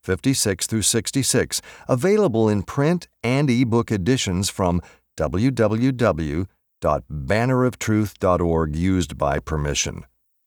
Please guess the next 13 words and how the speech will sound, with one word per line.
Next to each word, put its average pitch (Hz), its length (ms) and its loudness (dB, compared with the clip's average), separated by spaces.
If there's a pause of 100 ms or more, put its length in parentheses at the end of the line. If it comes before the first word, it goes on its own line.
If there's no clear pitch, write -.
(380)
John 190 260 0
Owen, 147 320 0
sixteen 139 540 -2
sixteen 127 560 -2
through 107 160 -2
sixteen 117 560 0
eighty-three, 92 760 -2 (600)
English 147 420 2
congressional 92 720 0
pastor, 123 640 -2 (360)
author, 101 440 0 (100)
and 123 320 0
theologian. 92 720 0